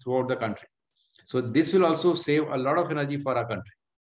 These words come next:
uh, as we go forward to reduce coal consumption and also increase R E penetration. So these are some of the initiatives that we have taken. Like, uh, Doctor Selvarajan was talking about the launch of B R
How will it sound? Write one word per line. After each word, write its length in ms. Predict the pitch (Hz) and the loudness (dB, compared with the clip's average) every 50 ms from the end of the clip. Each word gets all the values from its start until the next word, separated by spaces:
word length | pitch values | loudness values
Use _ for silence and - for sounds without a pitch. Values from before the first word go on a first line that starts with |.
| _ _ _ _ _ _ _ _ _ _ | _ _ _ _ _ _ _ _ _ _
uh, 200 | - 117 123 120 120 | -2 -2 -2 0 0
as 240 | 135 131 135 123 127 | 0 0 0 0 2
we 140 | 147 156 147 | 2 2 2
go 200 | 127 117 131 143 | 2 0 0 0
forward 460 | 143 143 151 147 143 143 143 143 143 | 0 0 0 2 2 2 2 0 -2
to 80 | 143 135 | -4 -4
reduce 400 | 120 117 123 139 147 147 143 - | -4 -2 0 0 0 -2 -4 -6
coal 280 | - 127 135 139 139 135 | -6 -4 -2 -2 -2 -2
consumption 640 | 135 123 113 117 127 143 143 139 - 170 160 156 | -2 -2 -2 -2 -4 -4 -6 -6 -6 -6 -4 -4
and 120 | 147 135 127 | -2 -2 -2
also 240 | 123 123 120 - 135 | -2 -2 -4 -6 -6
increase 420 | 123 120 117 123 127 143 151 139 | -8 -8 -6 -2 0 0 0 0
R 220 | 120 117 120 117 | -2 -2 0 0
E 100 | 123 127 | 0 -2
penetration. 560 | 120 - 113 107 104 98 - 92 - - - _ _ _ _ _ _ _ _ _ _ _ _ _ _ _ _ _ _ _ _ _ | -2 -2 -4 -4 -4 -6 -8 -10 -12 -12 -18 _ _ _ _ _ _ _ _ _ _ _ _ _ _ _ _ _ _ _ _ _
So 380 | - - 165 175 185 175 180 - | -6 0 2 2 2 2 0 0
these 180 | 143 170 175 190 | 0 0 4 4
are 300 | 202 202 180 147 - - - _ _ _ _ _ _ _ _ _ _ _ _ _ | 4 2 2 -2 -6 -12 -18 _ _ _ _ _ _ _ _ _ _ _ _ _
some 200 | - - - 160 | -8 -4 -2 0
of 160 | 165 170 156 160 | 0 0 2 4
the 300 | 175 175 170 165 - - | 4 6 6 4 2 2
initiatives 580 | 139 135 147 147 143 170 160 156 170 170 - | 2 2 2 2 2 2 2 4 4 2 2
that 200 | - 147 139 143 139 | 2 0 -2 0 0
we 80 | 147 | 0
have 140 | 147 143 143 | 0 0 0
taken. 380 | 139 131 120 - 135 135 135 131 - _ _ _ _ _ _ 440 440 440 453 453 453 440 427 427 427 427 415 440 440 440 427 - | -4 -4 -2 -2 -4 -4 -4 -8 -14 _ _ _ _ _ _ -20 -20 -20 -20 -20 -18 -18 -18 -16 -18 -18 -20 -20 -20 -20 -12 -6
Like, 300 | 117 123 131 135 127 139 | -2 -2 -2 -2 -2 -4
uh, 400 | 143 139 139 135 135 127 131 131 | -2 0 0 0 0 0 -2 -2
Doctor 260 | 123 123 123 120 127 | -2 -2 -2 -2 -4
Selvarajan 540 | 120 - 131 127 135 135 139 131 131 143 135 | -4 -2 0 0 2 2 2 2 2 0 0
was 140 | 139 131 - | 0 -2 -2
talking 260 | 135 123 117 - 139 | -4 -4 -4 -4 -4
about 240 | 135 127 135 131 127 | -2 -2 -2 -2 -2
the 60 | 135 | -2
launch 300 | 123 120 123 123 120 - | 0 0 0 0 -2 -4
of 140 | 139 127 117 | -6 -4 -2
B 120 | 113 120 | -2 -2
R 80 | 123 | -2